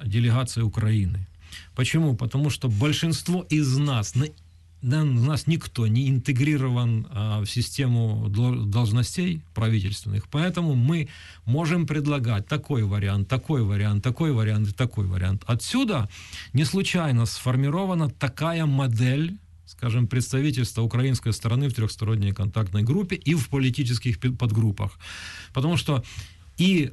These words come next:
а, авторитет, э, премьер-министра Марчука, и авторитет академика Горбулина,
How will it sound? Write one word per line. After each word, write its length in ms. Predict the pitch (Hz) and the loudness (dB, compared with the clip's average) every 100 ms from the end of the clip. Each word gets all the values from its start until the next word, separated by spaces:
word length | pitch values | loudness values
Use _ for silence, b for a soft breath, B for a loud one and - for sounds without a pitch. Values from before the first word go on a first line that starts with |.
| - | -4
а, 340 | 123 127 127 | -4 0 0
авторитет, 640 | 127 131 135 139 147 120 - | 0 0 0 0 0 -2 -2
э, 320 | 113 107 107 98 | -6 -4 -2 0
премьер-министра 960 | 127 143 151 139 135 131 117 - 104 104 | 0 2 2 2 2 2 0 -2 -2 0
Марчука, 720 | 107 117 - 120 - 98 - - | 0 0 -2 -2 -4 -6 -6 -2
и 100 | 143 | -2
авторитет 520 | 135 147 147 127 123 | 0 0 0 0 0
академика 640 | 117 123 117 120 110 113 | 0 0 2 4 2 2
Горбулина, 640 | 104 107 104 101 92 98 | 2 2 0 0 0 -2